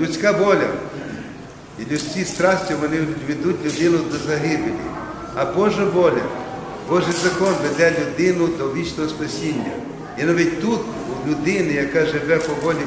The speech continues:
Божій, яка себе обмежує божественними законами,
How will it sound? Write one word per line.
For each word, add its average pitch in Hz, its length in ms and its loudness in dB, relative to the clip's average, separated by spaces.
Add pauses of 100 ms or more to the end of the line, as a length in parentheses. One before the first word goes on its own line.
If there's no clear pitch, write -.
Божій, 165 320 4
яка 156 160 -2
себе 147 280 4 (400)
обмежує 151 800 2 (520)
божественними 170 720 2 (100)
законами, 160 640 0